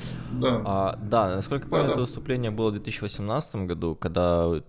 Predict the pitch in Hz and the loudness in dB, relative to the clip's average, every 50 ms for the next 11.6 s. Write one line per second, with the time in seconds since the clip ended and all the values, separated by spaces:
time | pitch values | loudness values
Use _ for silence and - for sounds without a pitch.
0 | - - - 87 - - - 95 90 90 95 92 82 82 78 76 80 80 87 107 | -14 -12 -10 -8 -8 -4 -2 -2 0 0 0 0 0 0 0 0 0 0 0 2
1 | 131 147 131 104 98 95 - - 90 87 90 87 87 87 - - 92 - - - | 2 2 2 2 2 0 0 -2 -2 -2 -2 -2 -2 -4 -4 -4 -6 -4 -4 -8
2 | 82 - - - 95 113 123 - - 104 - - 90 82 87 87 87 78 82 85 | -8 -8 0 2 2 2 2 0 -4 -6 -4 -4 -6 -4 -2 -2 -2 -2 -2 -4
3 | 82 - 101 90 - - - - 80 80 - 82 80 - 73 78 80 - - - | -6 -8 -14 -12 -12 -12 -8 -8 -8 -6 -6 -8 -8 -6 -6 -8 -8 -10 -12 -18
4 | - - - - - - - - 90 90 87 87 87 87 85 85 78 - - - | -18 -20 -20 -20 -20 -16 -8 -4 -2 0 2 2 2 2 0 0 -2 -4 -6 -10
5 | - - - - 98 104 - - - - 113 104 95 87 85 90 87 - - - | -18 -20 -12 -8 -6 -6 -6 -8 -6 -4 -4 -2 -2 -2 -2 -2 -4 -4 -4 -4
6 | 110 123 139 - - - 98 92 87 87 - - 90 90 - 87 87 82 87 113 | -4 -4 -4 -4 -6 -6 -6 -4 -6 -6 -6 -8 -8 -8 -6 -6 -6 -4 -4 -4
7 | 131 127 - - - - 87 87 92 - - - 78 78 80 82 80 - - 90 | -6 -6 -8 -10 -12 -10 -8 -8 -8 -10 -10 -10 -8 -6 -6 -6 -6 -6 -4 -6
8 | 87 82 - - - - 90 85 82 80 - - - - 95 90 - 95 101 104 | -4 -4 -6 -10 -12 -12 -8 -6 -6 -6 -6 -8 -6 -4 -6 -4 -2 -2 -2 -2
9 | 110 - 98 90 87 87 - - - 92 87 85 85 95 - - - - - 131 | -2 -4 -8 -8 -8 -10 -10 -10 -10 -8 -6 -6 -6 -6 -8 -8 -10 -8 -8 -6
10 | 151 143 135 117 117 - - - - - - - - - - - - - - - | -4 -4 -2 -2 -4 -4 -4 -10 -14 -16 -16 -18 -20 -20 -20 -20 -20 -20 -12 -6
11 | - 98 92 92 90 90 - - - - - | -4 -2 -2 -2 -2 -4 -4 -6 -6 -6 -8